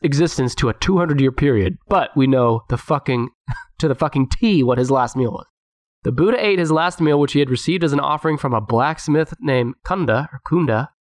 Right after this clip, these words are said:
Falling violently ill, Buddha instructed his attendant Ananda to convince Kunda that the meal eaten at his place had nothing to do with his death, and that his meal would be a source of the greatest merit as it provided the last meal for a Buddha. The precise contents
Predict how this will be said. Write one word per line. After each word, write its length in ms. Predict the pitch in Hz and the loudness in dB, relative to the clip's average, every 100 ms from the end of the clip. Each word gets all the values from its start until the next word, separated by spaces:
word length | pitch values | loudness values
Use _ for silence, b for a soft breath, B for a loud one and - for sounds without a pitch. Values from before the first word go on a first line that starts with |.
| _ _ _ _ _ - | _ _ _ _ _ -4
Falling 260 | 170 180 | -2 0
violently 400 | 160 196 220 175 | 0 0 0 0
ill, 160 | 156 139 | 2 0
Buddha 300 | 127 156 165 | 0 0 0
instructed 480 | 143 - 170 170 165 | -4 -4 -4 -2 -2
his 140 | 131 | -2
attendant 440 | 117 151 160 165 - - | -2 -2 -2 -4 -6 -8
Ananda 480 | 120 135 165 113 92 - | -4 -2 -2 -4 -6 -6
to 100 | 143 | -4
convince 400 | 120 113 180 - | -2 -2 -4 -6
Kunda 420 | - 262 151 120 - | -4 -2 -2 -4 -4
that 160 | 135 | -4
the 80 | 117 | -2
meal 340 | 110 139 165 175 | 0 0 0 -2
eaten 260 | 165 160 156 | -6 -4 -4
at 140 | 147 143 | -4 -4
his 120 | 151 | -4
place 280 | - 113 - | -2 -2 -2
had 120 | 117 | -2
nothing 340 | 117 160 220 220 | -2 -2 -2 -2
to 60 | |
do 140 | 202 208 | 0 0
with 100 | 202 | 0
his 120 | 202 | -2
death, 340 | 170 135 - _ _ _ - | -2 -4 -6 _ _ _ -2
and 140 | 123 | 0
that 80 | 117 | -2
his 120 | 107 | -2
meal 240 | 113 151 | 0 2
would 140 | 160 135 | 0 2
be 320 | 131 127 139 - | 4 4 0 -4
a 100 | 110 | -6
source 380 | - 156 180 - | -4 -2 -2 -4
of 140 | 139 | -8
the 80 | 123 | -8
greatest 500 | 117 120 135 185 - | -4 -4 -2 -4 -4
merit 380 | 151 156 - - | -2 -2 -4 -8
as 120 | 120 107 | -8 -8
it 100 | - | -6
provided 500 | 107 104 127 143 131 | -6 -2 -2 -2 -4
the 140 | 98 | -6
last 340 | 98 110 - 120 | -4 -4 -4 -4
meal 180 | 120 | -2
for 220 | 120 131 123 | -2 -2 -2
a 80 | |
Buddha. 400 | 117 120 131 92 - _ _ | 0 0 0 -4 -12 _ _
The 80 | - | -4
precise 480 | - 120 - 202 - | -4 -4 -4 -4 -6
contents 580 | - 190 254 143 110 | -4 -2 -2 -4 -6